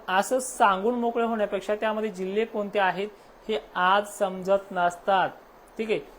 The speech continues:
इथे महाराष्ट्रामध्ये असेल किंवा जगामध्ये कोणीच देव नाही की अमुकच जिल्ह्यात त्या गारी पडतील, अमुक, त्याचे ट्रॅक सुद्धा बदलत असतात. त्यामुळे एकानेही धाक धरू नका.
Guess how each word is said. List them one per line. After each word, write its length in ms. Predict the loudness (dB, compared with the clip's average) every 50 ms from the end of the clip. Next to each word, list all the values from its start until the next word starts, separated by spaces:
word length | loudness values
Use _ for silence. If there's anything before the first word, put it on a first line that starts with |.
| -20 -12 -10
इथे 260 | -8 -4 0 2 2
महाराष्ट्रामध्ये 760 | 2 2 2 2 4 4 4 2 2 0 0 0 2 2 0
असेल 220 | 0 0 -2 -6 -6 -6
किंवा 200 | -4 -2 -2 -2
जगामध्ये 640 | 0 2 2 4 4 2 2 0 0 0 -2 -2
कोणीच 500 | -4 -4 -2 -2 -2 -2 -2 -4 -4 0
देव 200 | 2 2 2 2
नाही 200 | 0 -2 -4 -4 -6 -12 -20 -20 -20 -14 -4 2
की 60 | 2
अमुकच 420 | 4 4 2 0 0 0 0 0
जिल्ह्यात 340 | 2 0 -2 2 2 2 2 2 2
त्या 80 | 2
गारी 280 | 4 4 4 4 4 2
पडतील, 380 | -2 -2 -4 -4 -2 -2 0
अमुक, 340 | 0 0 0 -2 -4 -4 -4
त्याचे 380 | -6 -4 -4 -6 -6 -4 -6 -8
ट्रॅक 400 | -6 -2 2 4 4 4 2 0
सुद्धा 260 | -4 -4 0 2 2
बदलत 340 | 2 2 0 -2 -2 -2 -2
असतात. 300 | -2 -2 -2 -2 -2 -2 -4 -10 -20 -20 -10 -2
त्यामुळे 260 | 0 0 0 0 -2 -2 -2
एकानेही 520 | -2 -4 -2 0 2 2 2 2 0 -2 -2
धाक 280 | -2 -2 -2 -2 -4
धरू 260 | -2 -2 -2 -2 0 -2
नका. 240 | -2 -2 -2 -4